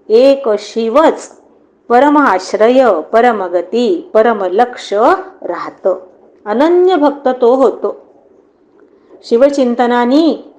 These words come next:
तो मोहरहित होतो, विमुक्त होतो. जगद्गुरु शिवशंकर त्याच्यावर कृपा करतात.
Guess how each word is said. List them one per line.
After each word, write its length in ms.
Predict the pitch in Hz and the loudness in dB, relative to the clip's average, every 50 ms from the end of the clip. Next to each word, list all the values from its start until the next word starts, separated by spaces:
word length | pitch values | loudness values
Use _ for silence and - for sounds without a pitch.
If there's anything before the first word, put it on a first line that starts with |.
| - | -2
तो 120 | 240 240 220 | 0 0 0
मोहरहित 800 | 202 196 202 208 226 233 233 - - 294 254 - 160 - 190 208 - | 0 0 0 0 0 2 2 2 4 4 2 2 2 0 0 0 0
होतो, 520 | 240 185 - - - 175 160 143 - - - | -2 -4 -4 -4 -6 -4 -4 -4 -6 -10 -8
विमुक्त 560 | 202 240 254 269 311 339 339 - - - - | -4 -2 0 0 0 0 -2 -4 -8 -4 -2
होतो. 640 | 214 196 185 180 - - 208 208 180 - - - - _ _ _ _ _ _ _ _ _ _ - 196 | -2 -2 -2 -6 -4 -2 -2 0 -2 -2 -6 -10 -20 _ _ _ _ _ _ _ _ _ _ -6 -2
जगद्गुरु 640 | 233 247 247 285 311 311 254 233 247 262 262 254 254 | 0 0 4 4 2 2 2 2 0 2 2 2 0
शिवशंकर 880 | 240 - 254 214 220 220 214 - 196 190 196 185 - 240 220 196 202 247 | 0 0 0 0 0 0 -2 -4 -8 -8 -6 -2 0 2 4 4 2 2
त्याच्यावर 540 | 269 - 208 175 170 - - 175 175 196 220 | 0 -2 -4 -6 -6 -6 -4 -2 -2 -2 -2
कृपा 400 | 220 - 196 175 - - 175 196 | -2 -4 -8 -8 -8 -6 -6 -6
करतात. 380 | 226 - 208 143 - - - | -6 -8 -10 -12 -12 -16 -20